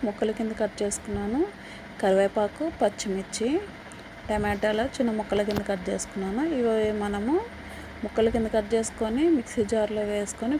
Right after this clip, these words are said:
పేస్ట్లా చేసుకోవాలన్నమాట. So, నేను మిక్సీలో అయితే వేసుకున్నాను కదా. ఇప్పుడు ప్యాన్ వెలిగించుకుందాము. సరిపడగా ఆయిల్ వేసుకున్నాం కదా, దాంట్లో ఇప్పుడు మనం వచ్చేసి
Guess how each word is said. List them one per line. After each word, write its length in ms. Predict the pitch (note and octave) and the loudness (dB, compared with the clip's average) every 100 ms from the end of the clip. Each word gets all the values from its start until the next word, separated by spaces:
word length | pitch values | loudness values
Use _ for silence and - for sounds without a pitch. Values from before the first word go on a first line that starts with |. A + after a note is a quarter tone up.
| - | 0
పేస్ట్లా 440 | G#3+ G#3 - A3 G#3+ G#3+ | 0 0 -2 0 0 2
చేసుకోవాలన్నమాట. 840 | G3+ G3 - G3 F#3+ F#3 F3+ F3+ A#3 D4+ F#4+ - - - - - - - - - - - - - | 0 0 -2 -2 0 -2 -2 -2 -2 -2 -2 -8 -16 -16 -16 -16 -16 -14 -14 -14 -14 -14 -12 -4
So, 120 | B3 B3+ A#3+ A3 | 0 2 2 2
నేను 160 | G#3 G#3 | 2 0
మిక్సీలో 400 | G3 - A3 A3 G#3+ | 0 0 2 4 2
అయితే 200 | G#3+ G#3+ G#3 | -2 -2 0
వేసుకున్నాను 580 | G#3 - G#3+ G#3 G3+ G3 | 0 -2 -2 -2 -2 -2
కదా. 200 | G3 A#3 D#4+ F4+ - - - - - - - - - - - | 0 2 0 -2 -10 -16 -16 -16 -16 -16 -16 -16 -16 -10 -6
ఇప్పుడు 220 | A3 C4 C#4+ | -2 0 2
ప్యాన్ 240 | A#3 A3 A3+ | 0 2 0
వెలిగించుకుందాము. 880 | A3 G#3+ G#3+ - - G#3 G3 G3+ A3+ F4+ A#4 - - - - - - - - - - | 0 0 0 -2 -2 0 0 0 2 2 0 -12 -16 -16 -16 -16 -16 -16 -16 -16 -10
సరిపడగా 540 | - A3+ G#3 G#3+ G#3 G#3+ G3 | -4 -2 2 2 4 4 2
ఆయిల్ 180 | G3+ G#3 | 2 2
వేసుకున్నాం 500 | G3+ G3 - G3 F#3+ F#3 | 0 0 -6 -4 -4 -4
కదా, 180 | F#3+ B3 F#4 - - - - - - - - - - - - - - | -4 -2 -2 -2 -8 -10 -12 -14 -16 -16 -16 -16 -16 -16 -16 -16 -6
దాంట్లో 360 | G#3+ G#3+ A3 A#3 A3 | -4 -4 0 2 2
ఇప్పుడు 180 | A3 G#3+ | -2 -4
మనం 160 | G#3 G#3 | -4 -4
వచ్చేసి 480 | G3+ - G#3+ A3 E4+ | -4 -2 -2 0 0